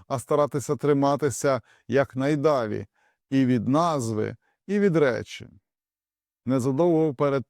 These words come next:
тим знаменитим часом, як державці єдиного єпископа за моря послали актом гучним, про кари і штрафи покарали, кілька єпископів разом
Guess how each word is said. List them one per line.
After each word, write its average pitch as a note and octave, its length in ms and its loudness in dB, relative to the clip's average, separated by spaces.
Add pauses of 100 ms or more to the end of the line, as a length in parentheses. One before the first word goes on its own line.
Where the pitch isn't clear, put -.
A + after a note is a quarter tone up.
тим F3+ 320 4
знаменитим C3 640 -2
часом, D#3 580 -2
як C#3 320 2
державці C3+ 840 -2
єдиного B2 600 0
єпископа C3 840 0 (300)
за A#2+ 260 0
моря D3+ 480 2
послали B2+ 880 -2
актом B2 560 -2 (440)
гучним, C3 760 0 (460)
про B2 280 0
кари B2 540 0
і A#2+ 100 -4
штрафи F3 600 -2
покарали, B2+ 920 -2 (480)
кілька F#3+ 240 2
єпископів F3 840 2
разом C#3 800 0